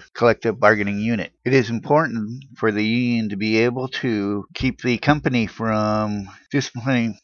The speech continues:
people based on how they are liked or any other reason beyond the actual incident. And finally,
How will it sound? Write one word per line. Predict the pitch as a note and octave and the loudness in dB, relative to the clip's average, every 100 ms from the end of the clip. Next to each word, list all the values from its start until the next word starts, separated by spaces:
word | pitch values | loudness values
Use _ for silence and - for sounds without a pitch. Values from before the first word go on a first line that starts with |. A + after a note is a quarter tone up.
| - | -4
people | B2 - A2 | -4 0 -2
based | G2 A2+ A2+ - | 4 4 4 -2
on | - G#2+ G#2+ G2+ G2+ | -10 -8 -4 -4 -4
how | F#2+ G#2+ G2+ | 0 0 2
they | G2 F#2+ | 4 4
are | F#2 E2 | 4 2
liked | F2 G2+ G#2+ A2 G2+ - - | 4 8 8 6 2 -12 -6
or | F2 E2 E2 E2 E2 E2+ G#2+ | -2 0 2 2 0 -2 -4
any | A2+ A2+ | -2 0
other | A2+ G2 | 2 0
reason | F#2+ A2 G#2 A2 G#2+ | 0 -2 -4 -6 -6
beyond | G2+ G2 G2+ G#2 G2+ G2+ F#2+ | -2 -2 -2 -2 -2 -4 0
the | F#2 | 4
actual | F#2+ - G#2 F#2 F2+ _ | 4 2 -4 -2 -4 _
incident. | C3 C3+ - - - _ A2+ | 0 0 0 -4 -4 _ -4
And | A#2 | -2
finally, | - C#3 D3+ A2+ G2 G#2+ A#2 | 2 4 4 2 2 0 -4